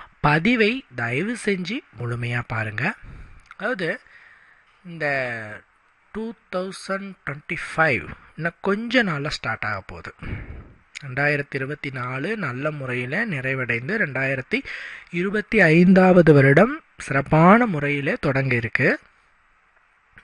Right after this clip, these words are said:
இந்த ரெண்டாயிரத்தி இருபத்தி ஐந்தாவது வருடம் முழுவதும் உங்களுக்கு பணமழையில் நனையக்கூடிய வருடமாக அமைய வேண்டும்.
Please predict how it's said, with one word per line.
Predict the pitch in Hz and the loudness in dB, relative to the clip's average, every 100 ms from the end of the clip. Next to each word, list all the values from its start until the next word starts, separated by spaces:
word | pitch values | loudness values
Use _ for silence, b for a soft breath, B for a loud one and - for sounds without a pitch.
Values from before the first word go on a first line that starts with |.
| _ | _
இந்த | 123 110 | -8 -6
ரெண்டாயிரத்தி | 127 165 190 190 185 - | 2 6 6 6 2 0
இருபத்தி | 135 151 175 - 156 | 0 0 -4 -2 -2
ஐந்தாவது | 120 123 160 170 165 147 117 | 0 -2 0 0 0 -2 -2
வருடம் | 101 123 165 127 - | 0 2 2 0 -6
முழுவதும் | 143 233 330 339 302 | 0 6 8 6 2
உங்களுக்கு | 214 170 147 131 127 | -8 -8 -10 -10 -12
பணமழையில் | 123 139 175 139 131 151 143 135 | -10 -10 -10 -10 -8 -8 -10 -10
நனையக்கூடிய | 113 120 147 143 - 110 113 | -12 -10 -10 -12 -12 -10 -8
வருடமாக | 104 107 120 135 117 | -4 -4 -4 -6 -4
அமைய | - 131 98 95 | -2 -2 -2 -4
வேண்டும். | 92 87 | -6 -8